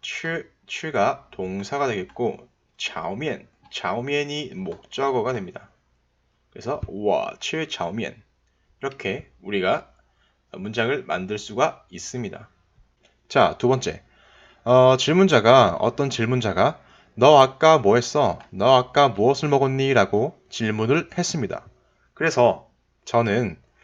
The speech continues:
이렇게 대답을 하고 싶습니다. "나는 볶음면을 맛있게 먹었어. 나는 볶음면을 맛있게 먹었어." 라고 대답을 해주고 싶은데 이것을 중국어로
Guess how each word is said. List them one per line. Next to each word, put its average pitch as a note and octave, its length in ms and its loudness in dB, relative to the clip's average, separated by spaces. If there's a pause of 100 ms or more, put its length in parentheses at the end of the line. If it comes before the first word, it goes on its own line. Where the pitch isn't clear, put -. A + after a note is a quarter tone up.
(500)
이렇게 B2+ 420 -2
대답을 G#2+ 360 0
하고 C3+ 140 2
싶습니다. F#2+ 600 -6 (440)
"나는 C#3 380 2
볶음면을 D#3+ 640 -2
맛있게 G#2 500 2
먹었어. B2 640 0
나는 A2+ 280 -8
볶음면을 D3 420 -2
맛있게 A2+ 280 0
먹었어." C3 480 4
라고 A#2+ 420 4
대답을 A#2 600 2 (200)
해주고 E3+ 280 0
싶은데 G2+ 680 2
이것을 A#2 340 -4
중국어로 B2+ 680 -2